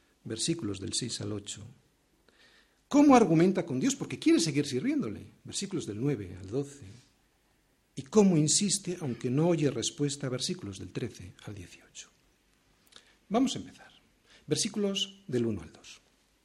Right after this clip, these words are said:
¿Cómo es su oración? Oh Yahvé, Dios de mi salvación, día y noche clamo delante de ti. Llegue mi oración a tu presencia,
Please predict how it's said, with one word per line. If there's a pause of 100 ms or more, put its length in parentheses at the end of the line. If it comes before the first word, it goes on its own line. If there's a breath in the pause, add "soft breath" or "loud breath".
(1000)
¿Cómo
es
su
oración? (180)
Oh
Yahvé,
Dios
de
mi
salvación, (180)
día
y
noche
clamo
delante
de
ti. (680)
Llegue
mi
oración
a
tu
presencia,